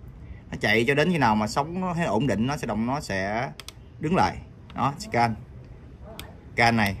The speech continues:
mọi người nhấn nút scan trước. Xong rồi nhấn vô Enter để cho nó chạy. Nó chạy bước sóng này, nó chạy bước sóng ổn định rồi á. Thì mọi người sẽ dò sóng trên cái micro. Tay A, tay B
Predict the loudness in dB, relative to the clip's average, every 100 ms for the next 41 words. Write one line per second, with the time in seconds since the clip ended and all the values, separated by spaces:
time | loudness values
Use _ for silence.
0 | -6 0 2 2 0 -2 -2 0 2 4
1 | 2 0 -14 -18 -18 -18 -18 -18 -2 2
2 | 4 4 2 4 4 2 -2 -14 -16 -18
3 | -18 -16 -8 -4 4 4 4 -2 -14 -14
4 | -14 -16 -16 -6 -2 0 0 0 -2 -4
5 | -10 -16 -16 -14 -10 0 2 2 2 2
6 | 2 2 2 2 2 -2 -2 -2 0 0
7 | 2 4 4 4 2 -2 -12 -14 -14 -6
8 | 0 2 4 4 4 4 2 6 6 4
9 | 2 0 0 2 0 0 -2 0 2 2
10 | 0 -8 -20 -20 -18 -10 0 2 4 4
11 | 2 2